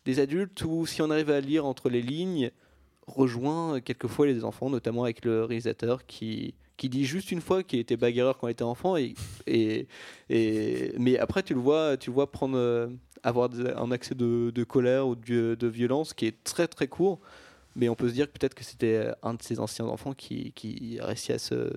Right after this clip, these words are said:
se remettre de tout ça et qui s'est, qui s'est concentré sur ce qu'il faisait et, euh, aujourd'hui qui va beaucoup mieux.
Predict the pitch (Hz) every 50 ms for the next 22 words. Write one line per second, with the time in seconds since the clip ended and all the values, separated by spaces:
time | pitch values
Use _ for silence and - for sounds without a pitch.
0 | 131 - - - 127 117 120 120 117 117 110 - 110 107 - 151 156 156 127 -
1 | - 110 - - 117 113 113 - 131 131 - _ - - - - - - - -
2 | - 127 _ _ - - _ _ _ _ _ - - 127 - - - - 123 -
3 | - 117 - - 113 117 113 117 123 131 135 139 135 131 - - - - - -
4 | - - - 117 120 117 113 107 101 - - - 113 113 - - 127 - - 117
5 | 107 117 110 - - 113 113 131 170